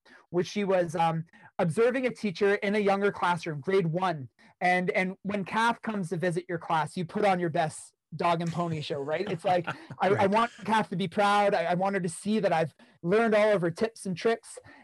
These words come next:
Speaker 1: And,
Speaker 2: Mm-hmm.
Speaker 1: and, and Kath was observing, as we do in our work, we observe teachers teach and we give them feedback. We, we unpack what they had done. And Kath was observing the teacher roll out this beautiful lesson.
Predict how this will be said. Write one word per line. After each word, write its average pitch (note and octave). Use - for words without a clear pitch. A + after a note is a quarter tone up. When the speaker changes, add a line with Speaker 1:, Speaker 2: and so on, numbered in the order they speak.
Speaker 1:
And, G3+
Speaker 2:
Mm-hmm. G#3
Speaker 1:
and, G3+
and G3
Kath B3+
was C#4
observing, G3
as F3+
we A#3
do A3
in G#3
our F#3
work, D#3
we F#3+
observe F#3
teachers A3
teach A#3
and F#3
we F3+
give E3+
them G3+
feedback. F3
We, F#3
we F3
unpack F#3
what G3
they F#3
had G3
done. E3
And F#3+
Kath A3
was B3
observing F#3+
the F#3+
teacher F3
roll F3
out F3+
this E3
beautiful A3
lesson. E3